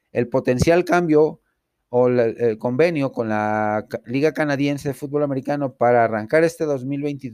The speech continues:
próximo dos mil veintidós, se vino abajo, eh, fue de común acuerdo, eh, y se ve, por palabras del mismo Dwayne Johnson, una mejoría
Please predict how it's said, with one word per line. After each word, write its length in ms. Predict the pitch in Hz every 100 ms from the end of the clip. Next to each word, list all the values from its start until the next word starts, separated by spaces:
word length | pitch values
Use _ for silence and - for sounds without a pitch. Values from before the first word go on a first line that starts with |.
| 110
próximo 400 | - 139 147 131
dos 100 | 110
mil 140 | 123 143
veintidós, 520 | 151 147 139 147 - _ _ _ _ _
se 180 | - 165
vino 180 | 190
abajo, 560 | 190 196 190 127 113 104
eh, 260 | - 107 107
fue 160 | - 151
de 100 | 143
común 280 | 131 135
acuerdo, 580 | 135 131 180 175 196 196 _ _ _ _ _ _ _ -
eh, 500 | 113 110 110 110 107 - _
y 460 | 165 208 208 196 _
se 200 | - 127
ve, 560 | 127 139 147 143 135 - _ _ _ _ _ _ _ _ _ _ _ _ _
por 240 | 131 135 135
palabras 460 | 131 156 170 151
del 160 | 135 127
mismo 360 | 143 147 151
Dwayne 260 | 143 143 151
Johnson, 540 | 147 143 135 160 175 - _ _
una 520 | - 147 156 160 156 -
mejoría 800 | 139 127 131 135 175 135 135